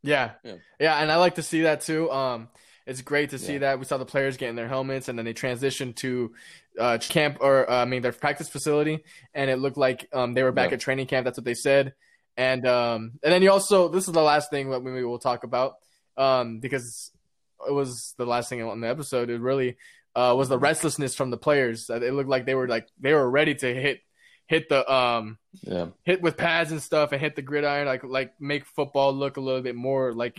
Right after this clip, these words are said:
Speaker 2: Yeah.
Speaker 1: we're used to seeing it look. And, um, I'm glad it's finally coming. Uh, Melvin Ingram also, we, like I had mentioned earlier, he, he had that contract dispute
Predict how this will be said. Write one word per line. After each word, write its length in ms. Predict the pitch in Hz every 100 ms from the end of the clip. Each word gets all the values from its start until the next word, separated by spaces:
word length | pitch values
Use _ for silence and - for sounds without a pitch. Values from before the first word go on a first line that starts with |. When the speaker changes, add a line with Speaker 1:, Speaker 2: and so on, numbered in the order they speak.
| 208
Speaker 2:
Yeah. 180 | 95
Speaker 1:
we're 120 | 87 135
used 300 | 165 196 196
to 60 |
seeing 320 | 139 - 127 120
it 120 | 107
look. 300 | 117 110 - _ _ _ _ _ _ -
And, 160 | 117
um, 220 | 117 113 113
I'm 160 | 127
glad 260 | 139 143 139
it's 180 | 131 -
finally 420 | 147 147 143 135
coming. 360 | 160 156 156 151 - -
Uh, 140 | 151 156
Melvin 340 | 185 233 214
Ingram 320 | 214 214 180
also, 340 | 147 165 - 143
we, 180 | 139
like 180 | 139 131
I 80 | 127
had 220 | 127 131
mentioned 340 | 127 135 - 123
earlier, 380 | 143 135 123 117 - _
he, 180 | 160 160
he 220 | 135 170
had 260 | 156 160 156
that 220 | 143 135
contract 600 | - 156 151 160 151 147
dispute 420 | 147 - 160 151